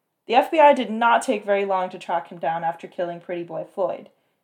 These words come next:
They staked out an old hideout of his in Wisconsin and caught up to him on November twenty-seventh.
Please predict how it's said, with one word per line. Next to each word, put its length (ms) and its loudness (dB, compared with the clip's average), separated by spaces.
They 120 -2
staked 380 -2
out 220 8
an 80 -4
old 260 0
hideout 340 2
of 120 -8
his 280 -6
in 160 -8
Wisconsin 720 -8
and 160 -6
caught 180 6
up 140 2
to 80 -8
him 280 -2
on 180 -4
November 420 0
twenty-seventh. 640 -10